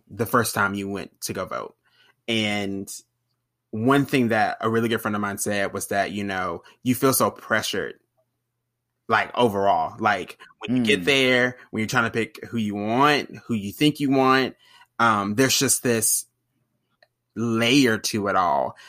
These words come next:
Speaker 1: And, I mean, me and you talked about this, Gabe, like, when it comes to social media, when it comes to text messages, when it comes to what you're getting in the mail. Like, like, legitimately, I went to go get my mail,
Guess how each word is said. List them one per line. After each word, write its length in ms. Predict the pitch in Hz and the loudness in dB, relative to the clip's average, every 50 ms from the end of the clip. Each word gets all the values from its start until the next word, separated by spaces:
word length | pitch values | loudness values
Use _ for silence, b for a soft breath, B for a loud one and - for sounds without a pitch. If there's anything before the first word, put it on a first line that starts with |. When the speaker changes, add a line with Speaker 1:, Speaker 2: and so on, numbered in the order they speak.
| B B B - | B B B -2
Speaker 1:
And, 140 | 127 123 123 | 0 2 2
I 80 | 120 | 2
mean, 600 | 120 117 117 113 113 110 110 107 101 76 - - 120 | 2 2 2 2 0 0 0 -2 -4 -4 0 4 6
me 160 | 139 156 151 | 6 6 6
and 100 | 135 127 | 6 4
you 80 | 143 | 4
talked 220 | 139 - 123 - - | 4 2 0 0 0
about 180 | 107 98 80 | 0 -2 -2
this, 240 | 80 98 95 98 - | -2 -6 -6 -6 -6
Gabe, 380 | - 104 101 98 98 98 98 101 | -6 -6 -6 -4 -4 -6 -6 -4
like, 420 | 101 95 95 95 90 76 - - _ b b b b | -4 -4 -4 -4 -6 -8 -12 -14 _ b b b b
when 140 | b 110 113 | b -2 -2
it 60 | 110 | -2
comes 160 | - 117 101 - | -2 -4 -6 -4
to 80 | 110 | -4
social 320 | - 113 104 - - 110 110 | -4 -4 -2 -2 -2 -2 0
media, 440 | 123 139 135 127 117 110 101 95 | 2 4 4 4 4 4 2 2
when 200 | 92 98 104 98 | 0 -2 -4 -6
it 80 | 98 98 | -6 -4
comes 220 | - 113 107 - | -4 -4 -4 -4
to 80 | - 107 | -6 -8
text 380 | - - 147 151 151 - - - | -4 0 0 0 0 0 0 0
messages, 520 | 113 107 98 - 107 95 104 104 98 107 | -2 -2 -4 -6 -10 -8 -8 -8 -6 -6
when 120 | 104 104 | -6 -6
it 120 | 110 110 - | -6 -6 -4
comes 260 | 117 110 110 104 - | -6 -6 -4 -4 -4
to 440 | - 120 117 107 104 104 101 98 101 b b b b b | -2 0 0 0 0 -2 -4 -6 -8 b b b b b
what 180 | b 156 175 160 | b 0 0 2
you're 120 | 143 123 | 0 -2
getting 320 | 117 113 147 160 151 135 123 | 0 2 2 2 4 4 2
in 100 | 113 110 | 2 0
the 100 | 104 101 | -2 -4
mail. 460 | 101 101 123 139 147 104 80 85 87 | -4 0 2 2 2 2 0 -4 -2
Like, 220 | 98 120 123 117 - 110 - | 0 0 0 0 -2 -4 -2
like, 300 | 131 123 131 120 123 - | 0 2 2 2 2 2
legitimately, 760 | 131 127 120 107 127 143 160 151 139 123 113 120 123 117 110 | 0 0 2 2 2 2 4 2 0 0 0 2 2 2 4
I 100 | - 113 | 2 2
went 200 | 117 117 120 104 | 0 0 -2 -4
to 60 | 127 123 | -2 -2
go 120 | 117 110 | -2 0
get 120 | 113 110 | -2 -2
my 160 | - 104 101 98 | -2 -2 -2 0
mail, 440 | 110 113 110 101 98 92 95 92 | 0 0 0 0 0 -2 -4 -4